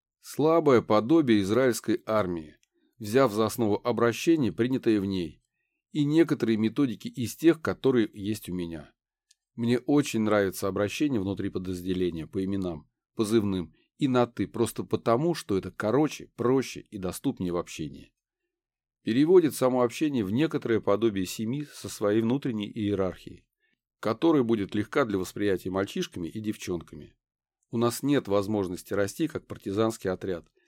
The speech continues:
с большой тыловой структурой. Здесь просто негде спрятаться. Любое подполье, любой диверсионный или партизанский отряд этого времени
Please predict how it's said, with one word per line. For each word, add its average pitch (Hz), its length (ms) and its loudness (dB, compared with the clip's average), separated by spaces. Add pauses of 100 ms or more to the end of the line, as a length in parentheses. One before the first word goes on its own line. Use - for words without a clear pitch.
с 101 100 -10
большой 98 460 2
тыловой 104 420 0
структурой. 90 640 -12 (520)
Здесь 117 380 0
просто 107 400 -6
негде 104 380 -2
спрятаться. 95 640 -8 (440)
Любое 151 420 10
подполье, 117 760 0
любой 135 320 6
диверсионный 151 640 0
или 113 200 -2
партизанский 123 680 -2
отряд 107 380 -2
этого 98 340 -2
времени 98 540 -2